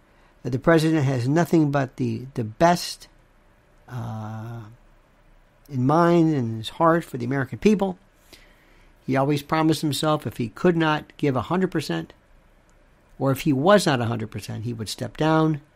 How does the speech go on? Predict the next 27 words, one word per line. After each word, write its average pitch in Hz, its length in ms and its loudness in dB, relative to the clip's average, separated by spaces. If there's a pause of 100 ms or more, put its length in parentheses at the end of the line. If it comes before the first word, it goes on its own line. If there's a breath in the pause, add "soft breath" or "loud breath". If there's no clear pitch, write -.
That's 151 480 -2
what 123 120 -6
he 117 140 -6
did. 160 380 -4 (200)
That's 151 260 0
what 143 100 -4
he 135 100 -2
will 123 200 -6
do. 139 420 -2 (540 soft breath)
That's 170 420 -2
coming 135 480 -6
next. - 480 -18 (1000)
Those 165 360 2
are 165 40 -2
the 143 120 -2
two 147 240 -2
things 135 300 -6
to 117 60 -10
watch 113 260 -14
for. - 160 -20 (480 soft breath)
Listen 202 420 8
to 208 80 12
what 180 200 8
Bobby 165 320 4
Kennedy 147 380 -2
says 139 320 -6
today. 208 560 -8